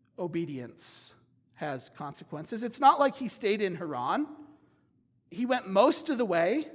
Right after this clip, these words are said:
but partial obedience, of course, we know is just another name for disobedience, right? It always comes with a cost. For many of you, this isn't news. Some of you have lived with the consequences of your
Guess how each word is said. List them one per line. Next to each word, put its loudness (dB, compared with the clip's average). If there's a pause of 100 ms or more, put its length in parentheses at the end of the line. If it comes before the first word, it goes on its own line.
(800)
but -4
partial 4
obedience, -2
of -6
course, -4
we -6
know 0
is -6
just -12
another -4
name -4
for -6 (300)
disobedience, -6 (160)
right? -6 (760)
It -4
always 6
comes -6
with -14
a -16
cost. -14 (840)
For -4
many 4
of 0
you, -2
this 0
isn't -4
news. -8
Some -6
of -6
you -2
have -4
lived -2 (560)
with -10
the -12
consequences -4
of -10
your 0